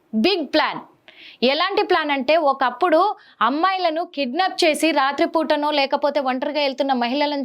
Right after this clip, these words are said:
చూసి, లేకపోతే గ్రామాలల్లా మధ్యాహ్నం పూట ఎక్కువగా జనాలు తిరగని టైంలో అప్పుడు అమ్మాయిలను కిడ్నాప్ చేసి వాళ్ళని దుబాయ్కి అక్కడ అమ్ముకునే వాళ్ళు, రెడ్ లైట్ ఏరియాకి కానీ వాళ్ళ అవయవాలు అమ్ముకోవడానికి కానీ.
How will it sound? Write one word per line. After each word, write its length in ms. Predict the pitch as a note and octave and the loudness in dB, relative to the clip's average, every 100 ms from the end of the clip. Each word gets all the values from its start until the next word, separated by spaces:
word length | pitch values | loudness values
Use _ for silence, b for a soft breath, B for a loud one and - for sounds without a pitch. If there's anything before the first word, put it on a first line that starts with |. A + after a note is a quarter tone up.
| C#4 | -2
చూసి, 220 | C4 C#4+ | -2 0
లేకపోతే 480 | C4+ B3+ C4 D4+ D4 B B | 0 -2 -2 -2 -2 B B
గ్రామాలల్లా 920 | A3+ C4+ C4 D#4+ F4+ F4 D#4+ D#4+ E4+ F4 _ _ - | 0 2 0 0 0 0 0 0 -2 -4 _ _ -2
మధ్యాహ్నం 500 | C4+ B3 F4+ F#4+ F4 | -2 2 2 2 2
పూట 220 | F4 D#4+ E4 D4 | 2 2 0 0
ఎక్కువగా 280 | D4 D#4+ D#4 B3+ | 0 2 2 2
జనాలు 280 | B3+ D#4 D#4 | 2 0 0
తిరగని 320 | D4 C#4+ D4 | 0 0 -2
టైంలో 420 | C#4 C4 C#4+ D4 D#4 D#4 B - | -2 -2 -2 0 0 -2 B -2
అప్పుడు 360 | B3 B3+ E4+ C#4+ F#3 | 0 2 4 2 2
అమ్మాయిలను 520 | - C4+ D#4+ E4 D#4+ D4 | 0 0 2 0 -2 -6
కిడ్నాప్ 400 | B3+ B3 D#4+ E4+ - | -6 -4 -2 -2 0
చేసి 300 | D4+ C4 D4 G4+ A4+ B B A#3+ | 0 2 0 0 -2 B B 0
వాళ్ళని 480 | C#4+ D#4+ F4 D#4+ F#4 B3+ | 0 2 0 -2 -2 0
దుబాయ్కి 500 | B3+ D4+ E4 F4 F4 | 0 2 0 0 -2
అక్కడ 240 | D#4+ D#4 D4 B3+ | 0 0 0 0
అమ్ముకునే 400 | C#4 D#4+ E4 D4 | -2 0 0 2
వాళ్ళు, 180 | C4 A#3 | 2 0
రెడ్ 240 | A3 A#3 C#4 | -4 -4 -2
లైట్ 160 | C#4 C4+ | 0 0
ఏరియాకి 380 | B3+ B3+ A#3+ A#3+ | 0 -2 -4 -6
కానీ 300 | A#3 A#3+ A#3+ - A3 | -4 -6 -8 -4 0
వాళ్ళ 140 | A#3 A#3+ G#3+ | 2 2 0
అవయవాలు 460 | A3+ D4+ D4 C#4+ A3+ | -2 -2 -2 -2 -2
అమ్ముకోవడానికి 600 | B3+ C4 C#4 B3+ A#3+ A3+ | -4 -4 0 -2 -4 -6
కానీ. 180 | G#3 F3 | -8 -8